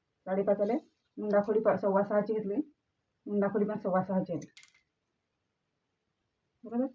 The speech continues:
आता काय करायचं, गळा आपला आपण तिकडनं किती सव्वा दोनचा घेतलाय ना, तर मग इक-, इथे पण सव्वा दोनचाच घ्यायचा.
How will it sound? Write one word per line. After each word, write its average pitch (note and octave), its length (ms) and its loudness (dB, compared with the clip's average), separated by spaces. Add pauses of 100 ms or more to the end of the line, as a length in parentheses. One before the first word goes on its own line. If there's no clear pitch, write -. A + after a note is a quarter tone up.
(320)
आता G#3 180 -2
काय A3 160 8
करायचं, A3 380 2 (2500)
गळा G3 220 6
आपला G3+ 360 6
आपण E3+ 220 -2 (360)
तिकडनं A3+ 260 4
किती A#3 180 4
सव्वा G#3+ 240 6
दोनचा A3+ 240 6
घेतलाय G3 240 2
ना, G3+ 140 -2
तर A3 100 -4
मग A3 120 -4
इक-, A3 240 -8
इथे G#3 200 -2
पण A3+ 160 2
सव्वा G#3 220 4
दोनचाच G3 320 2
घ्यायचा. E3+ 420 0